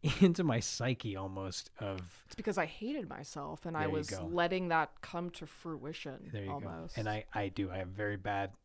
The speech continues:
Speaker 1: negative body image issues. That's part of
Speaker 2: Mm.
Speaker 1: my issues. And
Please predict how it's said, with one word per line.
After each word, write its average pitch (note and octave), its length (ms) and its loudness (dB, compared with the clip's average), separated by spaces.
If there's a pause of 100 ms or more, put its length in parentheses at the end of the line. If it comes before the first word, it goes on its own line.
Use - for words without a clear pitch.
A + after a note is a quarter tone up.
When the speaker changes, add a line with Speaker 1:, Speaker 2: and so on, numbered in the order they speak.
(140)
Speaker 1:
negative G#2+ 340 -4
body G2+ 280 0
image G2 280 -4
issues. G2 480 -6
That's - 320 -10 (260)
part D#3+ 140 0
of D3 60 -2
Speaker 2:
Mm. - 20 -2
Speaker 1:
my G2 120 -2
issues. F#2+ 680 -8
And G2 300 -6